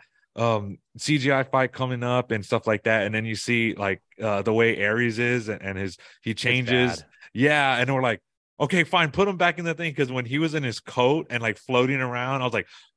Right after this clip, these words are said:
Speaker 1: "Put him back in the monster thing." That looked better 'cause I was like, "Oh, it looks horrible." And then he went back
Speaker 2: Yeah.
Speaker 1: to, like, "I'm just a guy in a coat and a must blind." I was like, "Put him back in the thing." <laughs> I was like,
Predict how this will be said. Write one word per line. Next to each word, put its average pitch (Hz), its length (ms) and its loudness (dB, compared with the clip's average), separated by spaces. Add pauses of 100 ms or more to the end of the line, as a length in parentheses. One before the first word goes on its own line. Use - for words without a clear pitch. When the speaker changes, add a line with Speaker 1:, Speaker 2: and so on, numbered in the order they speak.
(360)
Speaker 1:
"Put 196 140 0
him 185 100 0
back 165 280 -2
in 156 120 -2
the 143 100 0 (100)
monster 143 420 -2
thing." 127 240 -2
That 139 140 2
looked 135 180 -2
better 135 160 2
'cause 131 120 -2
I 135 40 0
was 135 100 -2
like, 139 120 -4
"Oh, 165 200 2
it 156 40 -2
looks 165 180 -2
horrible." 147 540 0 (260)
And 117 140 -2
then 120 120 0
he 127 100 -2
went 127 200 -4
back 113 260 0
Speaker 2:
Yeah. - 0 -
Speaker 1:
to, 123 100 -4
like, 104 260 0 (220)
"I'm 160 180 0
just 156 240 0
a 139 40 -6
guy 147 260 0
in 143 100 -2
a 135 60 -4
coat 156 340 2
and 131 60 -8
a 131 40 -8
must 147 300 -4
blind." 135 220 -2
I - 20 0
was 123 80 -2
like, 117 120 -4 (560)
"Put 208 140 6
him 190 100 2
back 185 220 2
in 175 100 0
the 151 80 0
thing." 151 140 -2
<laughs> - 20 -8
I - 200 -18
was 156 80 -8
like, 170 120 -2